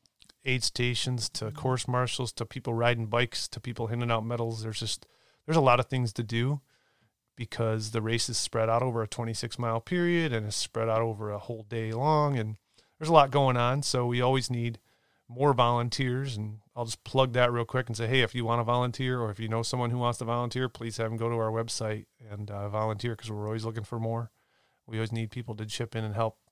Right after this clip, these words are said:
and make great, a great race day for everybody. Let me give you a little race information now, just some general stuff, and then, uh, we'll have some, we'll have a little talk about that. Speaking of aid stations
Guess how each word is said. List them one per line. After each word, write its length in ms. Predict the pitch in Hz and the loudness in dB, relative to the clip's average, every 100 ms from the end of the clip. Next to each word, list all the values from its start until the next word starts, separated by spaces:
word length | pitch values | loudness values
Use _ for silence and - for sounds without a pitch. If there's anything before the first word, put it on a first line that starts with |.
| 123 | -10
and 280 | 117 110 107 | -6 -4 -4
make 180 | 113 - | -8 -6
great, 300 | 110 117 - _ _ _ - | -6 -6 -10 _ _ _ -8
a 60 | 117 | -2
great 240 | 113 107 | -2 -2
race 240 | 107 110 | -4 -4
day 200 | - 113 | -2 -4
for 220 | 104 107 110 | -4 -6 -4
everybody. 560 | 113 110 107 107 107 - _ _ _ _ _ _ _ _ _ _ _ _ _ _ _ _ _ _ | -2 -2 -4 -4 -6 -12 _ _ _ _ _ _ _ _ _ _ _ _ _ _ _ _ _ _
Let 80 | 151 | 0
me 140 | 180 - - | 0 0 -2
give 160 | 160 | 2
you 100 | 156 | 4
a 40 | 143 | 4
little 400 | 147 131 117 - _ _ _ _ | 4 4 0 -8 _ _ _ _
race 440 | 117 127 143 143 | -6 0 2 2
information 560 | 135 120 113 113 - 123 | -2 -2 -2 -2 -2 0
now, 340 | 117 117 117 - | 2 2 0 -6
just 200 | - - | -6 -2
some 120 | 185 147 | 0 2
general 360 | 131 127 117 | 2 2 0
stuff, 500 | - - 131 - - - _ _ _ _ _ 127 | 0 2 2 0 -14 -20 _ _ _ _ _ -10
and 300 | 113 110 113 | -8 -6 -4
then, 280 | 117 113 | -2 0
uh, 220 | 110 107 101 _ _ _ _ _ _ _ _ _ _ - | 0 -2 -4 _ _ _ _ _ _ _ _ _ _ -10
we'll 140 | 110 | -2
have 200 | 117 113 | -2 -2
some, 380 | - 110 104 104 _ _ _ | -6 -6 -10 -12 _ _ _
we'll 160 | 123 127 | -4 -2
have 100 | 113 | -2
a 40 | |
little 140 | 113 110 | -4 -4
talk 300 | 123 113 127 | -2 -2 -2
about 260 | 117 107 | -4 -2
that. 240 | 123 117 - | 0 0 -2
Speaking 240 | 143 123 | -4 -2
of 100 | 113 | -2
aid 240 | 123 123 | -2 -4
stations 720 | - 120 113 - 113 113 - | -4 -4 -4 -4 -6 -6 -10